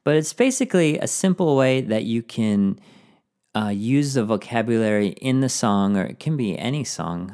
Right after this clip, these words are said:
or any vocabulary that you're teaching in the class, and it's a fun little game that you can play over and over again. And of course, you build the tower up until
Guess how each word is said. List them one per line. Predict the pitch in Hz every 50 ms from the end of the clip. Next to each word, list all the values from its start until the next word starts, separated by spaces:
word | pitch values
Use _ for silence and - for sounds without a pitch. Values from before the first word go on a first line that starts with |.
| -
or | - 92 92 87 85 - -
any | - 101 101 101 98 98 95 - - -
vocabulary | - - - - 95 87 95 90 85
that | 82 87 - 78
you're | 85
teaching | - - - 98 - - 98
in | 92 87
the | 82
class, | - - - 135 123 113 113 - - - - - - - _ _ _ _
and | - 107 101
it's | 98 95 -
a | 95
fun | - - - 104 101 101
little | 101 95 92
game | 87 87 87 85 85
that | 85 82 - -
you | 110 -
can | - - 95 87
play | - - 87 87 -
over | - 98 92 92 90
and | 87
over | 82 85 85 87
again. | 87 82 87 85 85 87 - - - - - _
And | 110 113
of | 117
course, | - 131 120 113 -
you | 123 110
build | 110 117 117 117 117
the | 113 104
tower | - - 113 117 110 104 90 -
up | 123 127 123 - - _ _ -
until | 101 98 95 - - - 110 101 98 95 95 98 95